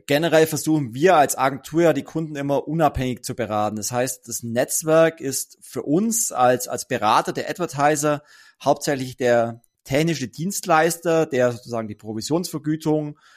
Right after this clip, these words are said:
und das Tracking gewährleistet. Das ist auch jetzt gar nicht despektierlich gemeint, sondern eher sehr wertschätzend, weil das Tracking ja eigentlich auch der wichtigste Faktor im Affiliate-Marketing ist.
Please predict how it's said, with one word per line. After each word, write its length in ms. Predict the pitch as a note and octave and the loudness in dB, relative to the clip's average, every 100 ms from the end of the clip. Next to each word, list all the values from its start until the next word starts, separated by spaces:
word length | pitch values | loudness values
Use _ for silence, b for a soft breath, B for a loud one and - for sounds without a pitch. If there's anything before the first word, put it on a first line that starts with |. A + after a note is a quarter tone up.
| b _ | b _
und 120 | A#2+ | -12
das 100 | A#2+ | -10
Tracking 360 | - D3+ D#3 D3 | -4 -4 -2 -2
gewährleistet. 800 | B2 G#2+ G#2+ G2+ G2+ - G2+ - | 0 0 0 0 -2 -8 -16 -16
Das 80 | - | -14
ist 140 | A#2+ | -2
auch 100 | B2+ | 0
jetzt 300 | C3 B2+ - | 2 0 -2
gar 80 | C3 | 0
nicht 260 | C#3 C#3 - | 0 -2 -8
despektierlich 600 | C3+ B2+ - F3+ G#3 - | -10 -10 -4 0 0 -2
gemeint, 440 | F3 E3+ F3+ G3+ | -2 0 0 -2
sondern 260 | D#3+ C#3 C3 | -4 -4 -4
eher 560 | C3 C3+ C#3 C#3 F2+ | -2 2 2 2 0
sehr 280 | A#2 C3 A2+ | -2 -2 0
wertschätzend, 640 | A2 E3+ - F#3+ - D#3 A#2+ | 0 0 -2 -4 -4 -4 0
weil 120 | A#2+ | 0
das 140 | A2+ | 0
Tracking 280 | - D3 B2 | -6 -6 -6
ja 100 | A2+ | -6
eigentlich 280 | B2+ C3+ - | -6 -8 -8
auch 120 | B2+ | -6
der 160 | B2 A#2+ | -4 -6
wichtigste 400 | D3 D#3 - B2 | -6 -6 -6 -6
Faktor 380 | D3+ - D3 | -4 -4 -2
im 40 | A#2 | -4
Affiliate-Marketing 920 | A2 A2+ A2+ - G2 G#2 - G#2+ G2 | -4 -4 -4 -4 -6 -6 -14 -18 -18
ist. 200 | - - | -20 -20